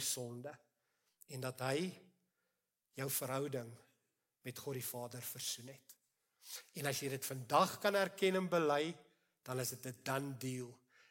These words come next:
Dan glo jy in die goeie nuus van die evangelie van Jesus Christus. Titus drie vers vyf, en ek sluit af met hierdie teks.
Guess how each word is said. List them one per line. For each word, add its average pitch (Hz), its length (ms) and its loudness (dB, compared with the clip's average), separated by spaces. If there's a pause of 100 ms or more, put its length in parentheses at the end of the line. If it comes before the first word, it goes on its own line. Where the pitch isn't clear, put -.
(120)
Dan 196 420 6 (460)
glo 208 260 6
jy 127 260 -2 (640)
in 131 40 -6
die 117 120 -2
goeie 139 340 -2
nuus 113 400 -2 (340)
van 127 100 -6
die 160 160 -6
evangelie 123 720 -4 (380)
van 127 180 0
Jesus 123 300 0
Christus. 127 560 -2 (300)
Titus 190 360 6
drie 165 160 2
vers 165 320 2
vyf, 151 200 4
en 143 100 2
ek - 100 -4
sluit 151 240 2
af 143 160 0
met 131 160 -4
hierdie 131 240 0
teks. - 360 -2